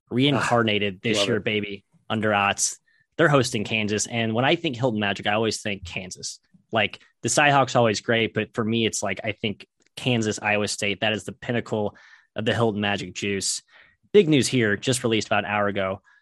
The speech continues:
Speaker 1: Ochai Agbaji will not be playing in tonight's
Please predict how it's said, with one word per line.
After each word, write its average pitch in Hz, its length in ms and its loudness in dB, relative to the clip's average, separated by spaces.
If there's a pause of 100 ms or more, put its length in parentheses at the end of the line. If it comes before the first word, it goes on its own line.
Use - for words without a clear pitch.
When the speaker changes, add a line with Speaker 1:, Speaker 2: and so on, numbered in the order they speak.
(200)
Speaker 1:
Ochai 135 420 0
Agbaji 104 400 0
will 101 120 -2
not 110 240 -2
be 104 100 -4
playing 101 500 -4
in 107 120 -8
tonight's 95 560 -6